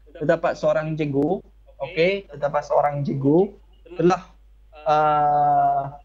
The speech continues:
dipindah, dipindahkan ke sekolah lain. Jadi kami pun, uh, murid-murid buat satu farewell, video farewell kepada, uh, cikgu.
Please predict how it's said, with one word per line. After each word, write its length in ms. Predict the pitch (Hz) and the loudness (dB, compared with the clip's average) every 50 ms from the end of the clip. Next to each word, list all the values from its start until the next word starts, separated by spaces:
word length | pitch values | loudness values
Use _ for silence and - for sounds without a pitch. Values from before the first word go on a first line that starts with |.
| - 349 - | -20 -6 0
dipindah, 680 | 226 202 - - - 220 214 208 196 190 156 139 - - - - - - _ - - - - - - - _ _ - - - - | 0 0 0 2 0 0 0 2 2 2 2 2 0 -6 -20 -20 -20 -20 _ -20 -20 -20 -20 -20 -20 -20 _ _ -20 -20 -16 -8
dipindahkan 960 | 170 180 180 - 190 190 190 190 196 196 190 190 185 190 202 196 202 202 190 | -6 -6 0 2 2 2 4 2 2 4 4 2 2 0 -2 -4 -4 -4 -2
ke 100 | - 185 | -2 -2
sekolah 440 | 175 180 - - 160 151 143 139 139 | -2 -4 -2 0 2 2 4 2 2
lain. 360 | 139 147 175 202 160 131 127 - - - - - - - - - - - - - - _ - 131 - 131 | 2 2 0 0 -2 -4 -8 -12 -20 -20 -20 -20 -20 -20 -20 -20 -20 -20 -20 -20 -20 _ -20 -12 -8 -6
Jadi 420 | 135 151 190 226 254 247 233 - - - - | -2 0 2 2 0 0 -2 -6 -8 -2 0
kami 400 | 151 160 190 220 247 254 240 - | 0 0 0 0 -2 -2 -2 -2
pun, 340 | - 208 202 208 208 202 196 - - - - - - - - - - - - - _ - - - | -2 -2 -2 -2 -4 -8 -12 -18 -20 -20 -20 -20 -20 -20 -20 -20 -20 -20 -20 -20 _ -20 -6 -2
uh, 160 | 147 147 147 | 0 2 2
murid-murid 640 | 151 165 175 196 208 175 160 180 190 196 196 185 170 | 4 4 4 4 4 4 2 2 0 0 2 2 2
buat 240 | 156 165 180 - - | 4 2 2 2 2
satu 640 | - 175 165 170 - 180 175 170 170 165 165 160 170 - | 0 -2 -2 0 0 0 2 2 2 2 0 0 -2 -2
farewell, 640 | - 170 160 160 156 160 185 196 214 233 240 226 185 170 160 151 - - _ - 165 | -2 -2 0 -2 -2 0 2 2 2 2 0 -2 -6 -6 -8 -8 -8 -14 _ -18 -6
video 400 | 160 160 165 151 156 165 160 160 165 | -2 -2 0 2 2 2 2 2 4
farewell 560 | - 165 160 156 156 175 190 196 202 196 196 - - - | 2 2 4 2 2 2 0 0 0 -2 -6 -10 -10 -8
kepada, 540 | 170 151 - - 160 160 156 170 165 156 - - - _ - - _ - - _ - - - - 135 139 | -8 0 2 4 4 4 4 0 -2 -2 -4 -10 -20 _ -20 -20 _ -20 -20 _ -20 -20 -20 -20 -12 -4
uh, 340 | 139 139 139 139 139 139 135 135 | 0 2 2 4 4 2 2 0
cikgu. 420 | 135 147 170 165 151 147 151 131 | 0 0 -2 -2 -2 -2 -2 -2